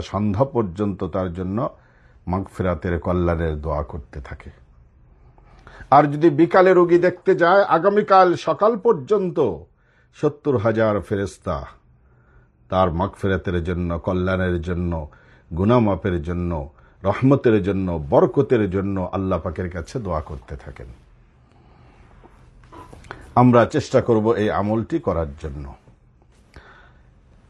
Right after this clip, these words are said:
আল্লাহ সুবহানাহু ওয়া তাআলা এখানে তার গুণাবলীর কিয়দংশ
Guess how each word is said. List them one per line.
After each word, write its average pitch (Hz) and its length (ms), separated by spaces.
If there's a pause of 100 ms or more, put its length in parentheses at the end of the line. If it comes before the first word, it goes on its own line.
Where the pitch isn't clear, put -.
(100)
আল্লাহ 151 260 (120)
সুবহানাহু 156 640
ওয়া 151 200
তাআলা 151 300 (140)
এখানে 143 320 (1400)
তার 117 120 (100)
গুণাবলীর 123 640 (1300)
কিয়দংশ 127 500